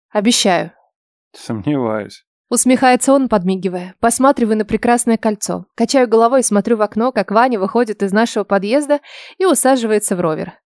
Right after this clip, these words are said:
Speaker 1: Соболев сложный. С частыми перепадами настроения, со странными заявлениями вроде сегодняшнего и с дурацкой работой, требующей много времени и сил. Но, между тем,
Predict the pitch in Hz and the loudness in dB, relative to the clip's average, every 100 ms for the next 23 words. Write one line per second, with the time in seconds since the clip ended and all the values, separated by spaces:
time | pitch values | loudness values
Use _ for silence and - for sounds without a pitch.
0 | _ _ - 202 202 214 196 - 185 180 | _ _ -4 0 0 0 -2 -4 -4 -4
1 | 175 180 _ _ _ _ - 294 311 269 | -10 -16 _ _ _ _ -2 0 2 0
2 | 247 247 240 269 247 240 240 233 240 285 | 0 2 2 2 2 0 0 0 0 0
3 | 233 - 220 - 240 254 233 214 196 202 | -2 -2 -4 0 0 0 -2 -2 -2 -2
4 | 208 254 240 202 190 214 202 - 226 185 | 2 0 2 0 2 0 0 -2 0 0
5 | 180 - 190 190 208 185 220 233 - - | -2 -4 -2 -2 -2 -2 2 2 0 0
6 | 269 202 180 - 175 220 233 226 214 214 | 0 0 -2 -4 -4 0 0 0 -4 -2
7 | 202 220 196 190 214 254 220 190 - 165 | 0 0 0 2 2 2 -2 -4 -6 -8
8 | 170 - - 233 311 254 214 214 269 311 | -8 -10 -2 0 2 0 -2 -2 0 0